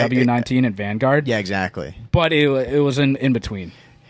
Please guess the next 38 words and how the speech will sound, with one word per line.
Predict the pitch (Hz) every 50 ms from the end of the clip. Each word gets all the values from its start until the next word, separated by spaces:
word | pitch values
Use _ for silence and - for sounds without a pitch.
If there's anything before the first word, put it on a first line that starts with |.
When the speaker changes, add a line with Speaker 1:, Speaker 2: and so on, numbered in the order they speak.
| - -
Speaker 1:
So | - 151
Speaker 2:
Yeah. | 139 139 139 127 120
Speaker 1:
I, | 131 147 151
I | 156
included | 151 139 135 - - 135 127 123 123 117 110 -
in | 123 117 110 107
that | 101 98 95 92 90 -
era, | 104 98 95 92
'cause | - - 151
you | 165 -
could | 185 160
still | - - 202 175
slide | - - 131 117 107 107 -
cancel | - - 87 85 - - 76 78
in | 80
it. | 80 - - -
There | 113 107
was | 104 -
some | - 143 120 117
form | - - 110 104 98 95 92
of | 90 90 87 - - 131
Speaker 2:
Yeah, | 151 156 147
you | 139 151 175 185
could | 214 196
slide | - - 143 139 143
cancel | - 170 151 156 - -
Speaker 1:
Yeah. | 156 147
Speaker 2:
that. | 135 117
You'd | 151 151 147
throw | - - 160 160 160 165
it, | 160 -
like, | 135 120 113 95 -
boots | 127 131 120 - 135
on | 120
the | 110 107
ground. | 101 104 104 104 98 95 92 92
Like, | 95 98 95 104
it's, | 104 - -